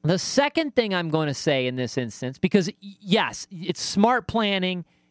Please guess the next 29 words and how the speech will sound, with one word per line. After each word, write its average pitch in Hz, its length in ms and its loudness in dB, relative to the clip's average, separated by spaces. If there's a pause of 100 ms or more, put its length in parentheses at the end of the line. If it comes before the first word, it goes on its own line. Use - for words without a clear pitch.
(200)
You 151 200 2
want 208 360 4
to 247 60 2
proceed 202 540 0
down 170 260 2
this 170 220 -2
road. 156 440 2 (380)
You 143 160 4
want 190 400 4
to 220 60 2
make 208 220 2
sure 208 180 2
you're 185 120 4
getting 175 300 0
the 165 80 0
biggest 156 320 0
bang 160 240 0
for 160 120 -2
your 156 120 2
buck. 135 320 0 (320)
And 165 320 0
as 165 280 2
I've 220 240 4
alluded 214 400 4
to 190 160 6
in 151 160 0
my 208 400 0
personal 170 460 2
situation 147 760 0